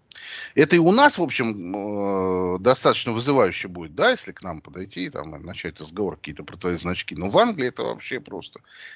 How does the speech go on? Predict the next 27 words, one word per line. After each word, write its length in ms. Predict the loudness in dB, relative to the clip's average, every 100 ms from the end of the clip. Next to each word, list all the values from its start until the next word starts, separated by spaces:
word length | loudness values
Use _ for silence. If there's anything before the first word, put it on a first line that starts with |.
| -8
из 140 | -4
ряда 200 | 0 0
вон. 120 | 0 -6 -8 2
Так 120 | 2
что 80 | 2
там 160 | 2 2
такие 240 | 2 -4
болельщики, 500 | 0 0 0 -4 -2
это 280 | -2 2 2
не, 540 | 2 0 0 0 0 0
как 220 | 0 0
это, 320 | -4 0 0 -2 -20 -14 -2
эм, 720 | 4 6 6 4 2 2 4
не 100 | 2
дети, 360 | 2 0 2 2
э, 380 | 4 4 2 2
с 440 | -2 -6 -2 -2
пуфиками. 560 | -2 -4 -4 -6 -4 -4
Нет, 600 | -2 0 2 4 4 2
Манчестер 480 | 0 0 -4 -6 -8
Сити, 260 | -6 -8 -6
там 240 | -4 -2
жесткие 360 | -2 -4 -4 -2
болельщики 400 | -2 -2 -2 -4
у 40 |
них 120 | -6
тоже. 240 | -6 -6